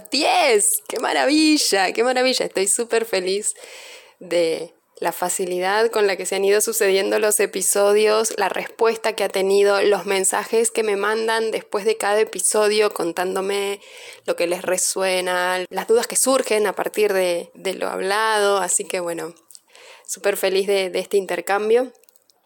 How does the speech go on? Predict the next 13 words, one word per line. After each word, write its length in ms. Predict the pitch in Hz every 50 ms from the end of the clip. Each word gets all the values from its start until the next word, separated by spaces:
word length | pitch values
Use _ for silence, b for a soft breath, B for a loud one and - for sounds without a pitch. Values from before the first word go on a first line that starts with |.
| _ _ _ _ _ _ - - - - _
Espero 380 | 214 202 - 214 190 190 190 190
que, 480 | 185 185 180 180 180 175 175 175 175 -
que 80 | - 190
te 80 | 180
esté 180 | 170 - - 185
resultando 580 | 190 196 208 - 202 180 175 185 190 196 202
inspirador. 720 | 214 202 - - 185 170 165 170 180 196 208 220 226 254 262 - B B B B B B B B B B B B - _ _ - _ _ _ _
Y 440 | - 220 220 220 220 220 214 - -
en 120 | 233 226 240
el 140 | 240 247
día 200 | 247 285 311 330
de 160 | 339 320 277 247
hoy 380 | 247 254 262 285 311 330 -